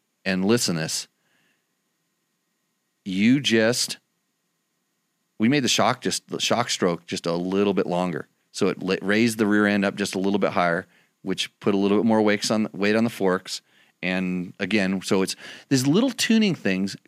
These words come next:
can make such a big difference for, in reality, not that much, not that much money. I mean, you don't have to go get some crazy different forks or special valves and all this stuff. It just, you know, go to a knowledgeable suspension tuner that knows some of these things.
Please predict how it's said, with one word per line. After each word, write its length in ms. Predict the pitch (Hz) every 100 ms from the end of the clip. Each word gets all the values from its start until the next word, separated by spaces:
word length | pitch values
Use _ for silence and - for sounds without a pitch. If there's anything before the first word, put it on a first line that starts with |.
| -
can 160 | 131 123
make 200 | 123 -
such 300 | - 156 147
a 40 |
big 260 | 127 131 107
difference 440 | 110 - 95 -
for, 440 | - 98 98 98 - - - - - _
in 100 | 120
reality, 460 | 117 131 156 95 98
not 260 | 95 90
that 160 | 98 98
much, 380 | 90 90 - 107
not 240 | 104 101
that 160 | 92 92
much 200 | 85 -
money. 320 | 92 80 -
I 80 | 95
mean, 160 | 95 95
you 100 | 107
don't 140 | 113
have 160 | 110 104
to 80 | 98
go 120 | 98
get 180 | 98 -
some 160 | 92
crazy 460 | - 95 92 92 87 - _ _ -
different 300 | 104 98 -
forks 420 | 95 92 87 -
or 140 | 82 - - -
special 480 | - - 113 98 90
valves 580 | 87 87 82 90 90 87
and 80 | 85
all 100 | 90
this 120 | 85
stuff. 280 | - 92 -
It 80 |
just, 220 | - 101 - _
you 100 | -
know, 140 | 95 95
go 220 | 98 104
to 100 | 117
a 80 | 110
knowledgeable 460 | 92 104 107 107
suspension 560 | 101 104 - 95 - 95
tuner 260 | 101 107
that 140 | 107 67
knows 180 | 92 101
some 160 | 110
of 60 | 117
these 160 | 123
things. 320 | 127 135 170